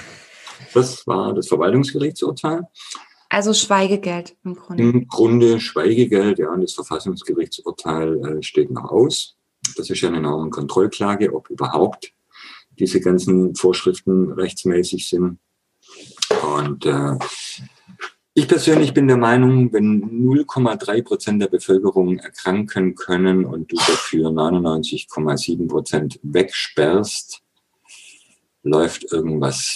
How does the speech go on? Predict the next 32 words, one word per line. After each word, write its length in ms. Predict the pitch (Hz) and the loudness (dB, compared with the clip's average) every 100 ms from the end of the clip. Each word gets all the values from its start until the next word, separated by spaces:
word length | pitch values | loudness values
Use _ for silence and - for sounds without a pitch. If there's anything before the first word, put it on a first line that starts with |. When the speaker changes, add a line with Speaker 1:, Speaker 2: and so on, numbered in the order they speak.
| - | -4
Speaker 1:
völlig 340 | - 85 85 80 | 0 2 0 -2
aus 140 | 76 | -4
dem 100 | 78 | -4
Ruder. 640 | 76 76 85 92 92 90 92 | -2 -2 2 4 4 2 -2
Speaker 2:
Da 120 | 202 | -4
darf 300 | 202 190 - | -2 -4 -4
man 560 | 202 196 202 - - _ _ | -2 0 -2 -6 -18 _ _
mal 200 | 202 196 | 0 2
hinterfragen, 640 | 196 196 185 - 196 185 | 2 0 -6 -6 -4 -4
ne? 260 | 180 190 202 - | -6 -8 -10 -10
Warum 280 | 190 202 | -8 -4
ist 40 | 196 | 0
Speaker 1:
Ja, 140 | 101 | 2
Speaker 2:
das 120 | 117 | 2
Speaker 1:
vor 100 | - | 0
Speaker 2:
so? 40 | - | 0
Speaker 1:
allem, 180 | 107 113 | 0 0
was 140 | 95 98 | -4 -4
ich 100 | 95 | 0
halt 140 | 95 | 0
so 100 | - | -2
schlimm 320 | - 92 113 | 0 2 2
finde, 260 | 117 104 95 | 0 0 2
jeder, 280 | 87 107 113 | 4 4 4
der 140 | 90 | 2
kritisch 640 | - - 110 - 123 - | -2 -6 -2 0 0 0
wird, 440 | 123 135 - - _ _ _ _ _ - _ _ _ _ | 0 0 -2 -18 _ _ _ _ _ -20 _ _ _ _
wird 180 | 95 92 | 0 0
abgeschaltet. 840 | 92 - - - 107 104 95 - - | -2 -2 -2 -2 -4 -4 -10 -14 -6
Speaker 2:
Oh 140 | 190 | -2
ja. 320 | 190 180 175 - _ _ - | -2 -2 -8 -12 _ _ -12
Speaker 1:
Also 340 | - - 185 | -4 0 0